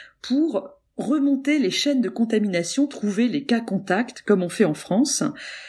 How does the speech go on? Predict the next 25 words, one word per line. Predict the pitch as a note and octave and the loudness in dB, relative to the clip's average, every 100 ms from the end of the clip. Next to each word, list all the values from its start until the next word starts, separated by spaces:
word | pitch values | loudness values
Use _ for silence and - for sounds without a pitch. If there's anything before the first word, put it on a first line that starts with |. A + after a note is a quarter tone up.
| - - _ - | -20 -20 _ -2
Et | D#4 | 0
enfin, | C4 A3+ - E4+ | 0 0 -2 0
on | A#3+ | 0
peut | A#3 C4+ | 0 0
aussi | C4 - C4 | 0 0 0
espérer | A#3+ - F#3+ F#3+ B3 D4 | 0 -2 -2 0 0 0
qu'un | - G3+ F3 | -4 -4 -2
Biden | E3+ A3 A3 A#3 A#3 - | 2 2 2 2 2 0
élu | G#3 E3+ B3+ | 0 2 0
serait | D#4+ - G#3 B3 B3+ | 0 0 0 2 0
beaucoup | D#3+ D4 D4+ C#4+ | 0 -2 0 -2
plus | C4+ - A#3+ C4 - | -2 -4 0 2 2
coopératif | C#4+ C#4 C#4 B3+ A3+ A3 A#3+ A#3+ - - | 0 0 2 2 2 -2 2 2 0 -2
à | F#3+ | 2
l'international | A3 B3 A#3+ G#3 G3 G3+ G3 F#3+ F3 B2 | 2 2 0 0 0 -2 -2 -4 -4 -2
que | E3+ | 0
Donald | E3 E3 D#3 D#3 | 2 2 0 -2
Trump | - B3 C#4+ D3 - - - - - | 0 2 4 0 -6 -10 -16 -18 -12
sur | - - - B3 A#3+ | -8 -4 0 2 2
les | F3 | 0
questions | F#3 F#3 - B3 | 0 0 2 2
de | E3 D#3 - - | 2 -2 -2 -6
recherche | - G3 - G#3 A#3 C4+ - - - | 0 0 2 4 4 2 -4 -8 -2
et | F3+ | -2
de | D3 F3+ | 0 -2